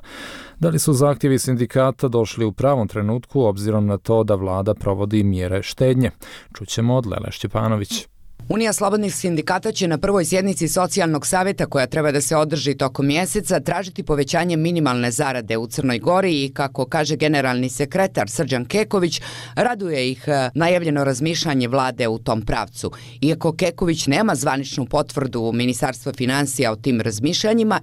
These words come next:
Speaker 2: ipak objašnjava za Radio Slobodna Evropa da o tome postoje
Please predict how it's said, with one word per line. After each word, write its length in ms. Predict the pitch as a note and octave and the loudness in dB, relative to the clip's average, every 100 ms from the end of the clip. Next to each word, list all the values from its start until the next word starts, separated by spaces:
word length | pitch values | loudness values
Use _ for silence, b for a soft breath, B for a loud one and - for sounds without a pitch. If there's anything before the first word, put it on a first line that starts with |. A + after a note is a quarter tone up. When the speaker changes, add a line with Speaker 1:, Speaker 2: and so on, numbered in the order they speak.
| - | -2
Speaker 2:
ipak 380 | A#2+ - D#3+ - - | -2 -2 -4 -4 -2
objašnjava 520 | D#3 D3 C3+ C3 A2 | 0 0 0 -4 -2
za 100 | A#2+ | -2
Radio 300 | C3 A#2 A2 | -2 -2 -4
Slobodna 460 | G#2+ C#3 A#2+ A2+ A2 | 0 -2 0 0 2
Evropa 380 | C#3+ A3 G#3+ | 2 2 0
da 140 | F3+ A#2 | 0 0
o 40 | |
tome 320 | - F#3 E3 | 2 0 0
postoje 440 | D3+ A#2+ - D3+ | -2 -4 0 0